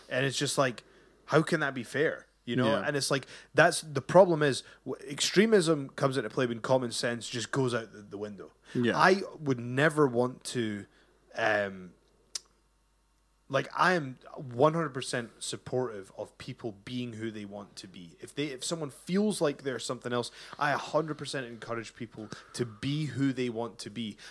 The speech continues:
Speaker 1: But what I can't encourage is if being who you want to be involves transitioning from a male to a female and then fighting women in a cage fight when you have, and this is unavoidable, people, when you have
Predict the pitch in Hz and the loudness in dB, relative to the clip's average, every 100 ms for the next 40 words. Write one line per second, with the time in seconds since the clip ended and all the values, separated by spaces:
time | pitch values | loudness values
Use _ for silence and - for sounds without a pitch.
0 | - 139 135 151 127 120 - 180 190 151 | -4 0 2 2 0 -4 -4 0 0 -2
1 | 127 117 107 98 - - _ - 139 127 | -6 -4 -4 -6 -10 -18 _ -4 0 2
2 | 117 - - - _ _ _ _ - 104 | 0 -2 -6 -14 _ _ _ _ -6 -2
3 | - 190 190 151 156 143 131 131 123 - | 2 2 2 2 2 4 2 2 0 -6
4 | 113 101 139 117 104 - _ _ _ _ | -10 -4 -2 -2 -4 -10 _ _ _ _
5 | _ - 120 110 120 117 113 107 - - | _ -6 -6 0 2 2 2 0 -8 -6
6 | - 135 135 127 131 127 120 110 123 107 | 0 2 2 0 0 -2 -6 -4 -4 -2
7 | 117 123 120 113 101 - 139 113 98 92 | 0 0 0 -6 -4 -2 -2 0 -4 -6
8 | - - 123 127 123 - 143 139 - 120 | -12 -8 -4 -4 -4 0 0 0 -4 -6
9 | 110 147 135 113 92 104 104 - 170 175 | 4 6 6 0 -4 -10 -8 2 4 4
10 | - 98 90 - - - 123 127 135 127 | -4 -8 -10 -14 -20 -6 -6 -2 -2 0
11 | 139 135 - 127 131 147 147 139 - 180 | 2 0 -2 -6 -2 -2 -2 -4 2 8
12 | 208 156 170 170 120 101 104 - - _ | 8 6 2 0 -6 -10 -12 -16 -20 _
13 | - 135 135 139 127 135 139 127 | 2 2 4 0 0 0 0 0